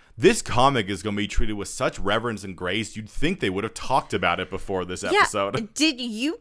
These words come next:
Speaker 2: guys, the audience, know that Jughead wrote a comic book
Speaker 1: Hmm.
Speaker 2: based on the Comet,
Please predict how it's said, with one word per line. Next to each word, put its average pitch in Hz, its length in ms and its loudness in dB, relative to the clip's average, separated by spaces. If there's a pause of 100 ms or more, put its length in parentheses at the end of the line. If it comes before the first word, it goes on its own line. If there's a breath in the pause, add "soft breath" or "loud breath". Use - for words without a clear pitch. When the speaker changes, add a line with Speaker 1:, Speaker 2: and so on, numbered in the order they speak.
Speaker 2:
guys, 185 500 2 (160)
the 175 240 -8
audience, 233 600 0
know 202 520 -2 (300)
that 196 240 2
Jughead 254 640 -4
wrote 254 220 -2
a - 40 -6
comic 165 540 -10
book 339 460 4
Speaker 1:
Hmm. 214 160 -2 (260)
Speaker 2:
based 202 260 4
on 208 260 2 (140)
the 196 380 0
Comet, 208 800 0